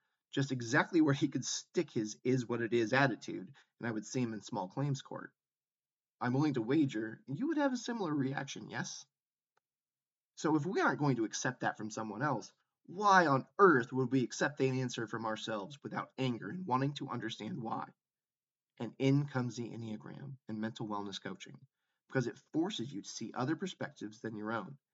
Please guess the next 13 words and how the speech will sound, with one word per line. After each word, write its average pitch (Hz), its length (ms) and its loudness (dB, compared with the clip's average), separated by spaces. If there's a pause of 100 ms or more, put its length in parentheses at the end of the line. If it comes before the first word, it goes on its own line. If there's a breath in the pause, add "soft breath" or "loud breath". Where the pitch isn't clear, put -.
(260)
and 113 200 -8
that 135 300 8
help 113 200 -6
you 113 140 -6
realize 101 580 -8 (140)
your 170 240 -10 (200)
own 127 300 -2
unhealthy 120 380 -4
learned 107 240 -10
behaviors. 139 640 -8 (540)
Perhaps 165 340 -2
then 151 260 2
it's - 260 -6